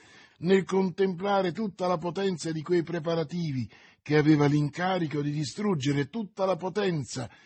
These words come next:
di quell'armata che lei sola, una donna, doveva combattere con un pugno d'oro, si paragonò mentalmente a Giuditta, la terribile ebrea, allorché penetrò nell'accampamento degli assiri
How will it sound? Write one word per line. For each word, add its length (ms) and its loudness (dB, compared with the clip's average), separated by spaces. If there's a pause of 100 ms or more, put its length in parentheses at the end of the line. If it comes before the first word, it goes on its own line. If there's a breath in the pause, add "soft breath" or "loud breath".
(100 soft breath)
di 160 -4
quell'armata 760 2
che 140 -4
lei 260 0
sola, 480 4
una 180 -2
donna, 540 2 (260 loud breath)
doveva 460 2
combattere 720 2
con 180 -4
un 140 -4
pugno 360 0
d'oro, 500 2 (440)
si 260 -8
paragonò 560 -4
mentalmente 1200 -6
a 140 -10
Giuditta, 680 -12 (460)
la 180 2
terribile 640 4
ebrea, 560 0 (300 soft breath)
allorché 600 4
penetrò 580 4
nell'accampamento 1160 -2
degli 260 -6
assiri 640 -4